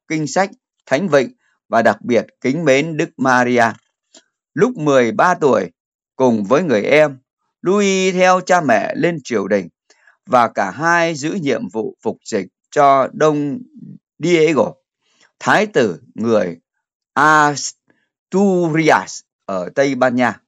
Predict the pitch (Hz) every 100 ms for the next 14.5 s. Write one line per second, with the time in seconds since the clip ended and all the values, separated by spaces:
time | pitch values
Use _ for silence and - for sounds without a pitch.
0 | _ _ _ _ _ _ _ 156 160 160
1 | 156 151 139 139 190 247 - 202 156 104
2 | - - 113 110 98 98 156 170 170 170
3 | 165 156 _ _ 151 165 165 160 135 104
4 | 82 80 120 127 156 113 131 165 143 170
5 | 160 151 139 _ _ _ _ - 131 135
6 | 127 120 135 120 101 147 - 185 180 139
7 | 107 - - _ - 147 139 123 - -
8 | - 113 - 95 101 147 _ - _ _
9 | _ _ _ _ _ 156 202 247 214 208
10 | 151 120 117 185 175 123 98 - _ _
11 | _ - 196 190 175 160 175 226 - 101
12 | 110 104 170 180 151 - 104 - _ 143
13 | 131 101 90 101 127 165 - 95 147 165
14 | 151 156 123 107 90